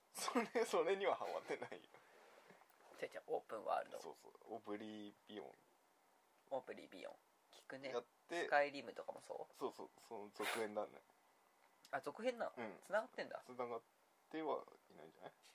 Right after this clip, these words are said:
Speaker 2: ああ。同じ会社が出してるってこと？
Speaker 1: うん。
Speaker 2: へえ。
Speaker 1: と、フォールアウト。
Speaker 2: フォールアウトね。
Speaker 1: そのオブリビオンの会社、同じ会社が作ったとこ。
Speaker 2: 作ったとこ。
Speaker 1: 作ったとこ。
Speaker 2: 作ったもの。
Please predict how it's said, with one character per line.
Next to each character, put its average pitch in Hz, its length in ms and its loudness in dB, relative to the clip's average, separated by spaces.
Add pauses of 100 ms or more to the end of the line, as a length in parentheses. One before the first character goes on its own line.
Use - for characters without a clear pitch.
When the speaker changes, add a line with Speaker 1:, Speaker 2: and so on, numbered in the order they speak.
(140)
Speaker 2:
あ - 440 0
あ。 - 20 -20 (760)
同 139 240 4
じ 139 80 -2
会 131 180 6
社 127 80 4
が 110 80 6
出 - 100 0
し - 60 -16
て - 60 -12
る - 60 -10
っ - 20 -20
て - 80 -14
こ - 120 -8
と？ - 60 -8
Speaker 1:
う 117 40 -8
ん。 110 40 -10 (480)
Speaker 2:
へ - 80 -12
え。 - 80 -14
Speaker 1:
と、 - 80 -6 (180)
フ 123 140 4
ォ 117 40 4
ー - 20 4
ル 117 80 0 (100)
ア 113 100 6
ウ 76 120 -2 (100)
ト。 - 120 -6 (540)
Speaker 2:
フ - 100 6
ォ - 20 4
ー - 40 4
ル 95 80 8
ア 95 40 10
ウ - 80 2
ト - 140 -8
ね。 147 200 2 (140)
Speaker 1:
そ 78 80 -12
の 65 200 -12
オ 101 140 -4
ブ 107 100 -4
リ 101 140 -6
ビ 110 160 -8
オ 90 60 -6
ン - 220 -16
の 135 220 0 (220)
会 82 180 -8
社、 - 140 -10 (240)
同 101 80 -8 (120)
じ 95 100 -12
会 - 240 -12
社 - 140 -18
が - 60 -20 (220)
作 - 180 -20
っ - 40 -20 (160)
た - 60 -10 (640)
と - 140 -20
こ。 - 80 -14 (800)
Speaker 2:
作 - 140 -12
っ - 40 -20
た - 140 -16
と - 100 -14
こ。 - 160 -14
Speaker 1:
作 - 180 -16
っ - 40 -20
た 110 140 6
と - 120 -16
こ。 - 160 -10 (600)
Speaker 2:
作 - 180 -4
っ 139 40 -2
た - 180 6
も 127 180 6
の。 143 180 8